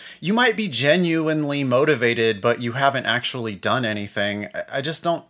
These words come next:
think anybody's really that interested. Tell, talk a little bit about your interview experiences. What, what do you mean?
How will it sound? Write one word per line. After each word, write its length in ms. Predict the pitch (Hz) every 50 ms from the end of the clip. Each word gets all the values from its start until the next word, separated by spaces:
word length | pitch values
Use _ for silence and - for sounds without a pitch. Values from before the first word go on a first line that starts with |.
| _ _ _ _
think 260 | _ - 143 139 143 135
anybody's 680 | 139 131 135 120 113 131 127 120 113 - - - - - - 123
really 260 | 110 117 120 120 117
that 200 | 107 117 117 117
interested. 760 | 120 147 147 - - - - - - - - - - - -
Tell, 300 | - 180 196 214 - -
talk 240 | - - 208 214 -
a 40 | 208
little 140 | 208 208
bit 120 | 190 190 180
about 240 | 170 151 147 - 135
your 100 | 127 -
interview 400 | 117 123 135 127 104 95 90 87
experiences. 720 | 92 - - - 87 90 87 87 - - - 78 - -
What, 240 | 113 110 101 - -
what 80 | 117
do 80 | 113 113
you 60 | 110
mean? 260 | 104 104 101 98 98